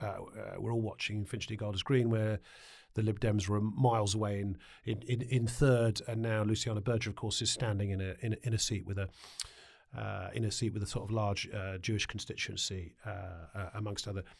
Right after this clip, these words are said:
amongst other things, and, you know, other seats as well in the London area that could, that, that they could pick up or at least be competitive in. And if they were Kensing-, you know, Kensington or what will happen, that's, that could be a three-way marginal, actually, um,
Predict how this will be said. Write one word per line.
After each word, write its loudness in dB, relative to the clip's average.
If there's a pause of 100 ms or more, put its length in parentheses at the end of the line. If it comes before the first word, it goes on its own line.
(560)
amongst 0
other 4
things, 0
and, 0
you 2
know, -2
other 2
seats 2
as 0
well 4
in 2
the 0
London -2
area 0
that -8
could, -2 (200)
that, -8
that -6
they -2
could -2
pick -2
up 0
or 2
at -6
least 0
be 0 (260)
competitive -2
in. 0 (520)
And 2
if 4
they 4
were 8
Kensing-, 4
you 6
know, 6
Kensington 2
or 4
what 2
will -2
happen, 10
that's, -4
that -2
could 2
be 4
a 2
three-way 0
marginal, 0
actually, -6
um, -8